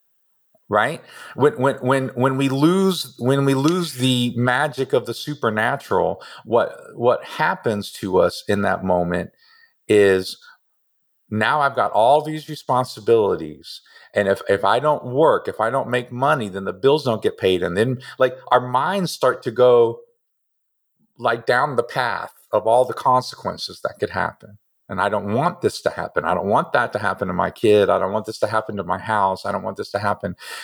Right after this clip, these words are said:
You know, somebody turn off the lights because, you know, the, the electric bill is, you know, like, we, we, th-, this, this is, this is what we think about. And it's not bad to be good stewards of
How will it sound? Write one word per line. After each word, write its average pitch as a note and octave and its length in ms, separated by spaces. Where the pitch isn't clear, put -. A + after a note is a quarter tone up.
You F#2 120
know, - 200
somebody D#3 420
turn D#3 240
off D#3 220
the B2+ 60
lights C3+ 460
because, B2 380
you C3+ 80
know, B2+ 160
the, B2 140
the C#3+ 100
electric F3 460
bill D#3 240
is, C3+ 100
you D#3 80
know, C3+ 100
like, - 140
we, D3+ 240
we, C#3+ 220
th-, D3 160
this, - 300
this D3+ 300
is, C3 340
this B2+ 180
is B2 100
what G#2+ 140
we G2+ 80
think A3+ 260
about. - 360
And D#3+ 60
it's F3 100
not F#3 200
bad D3 360
to B2+ 60
be A#2 240
good A2 240
stewards G#2 540
of A2 280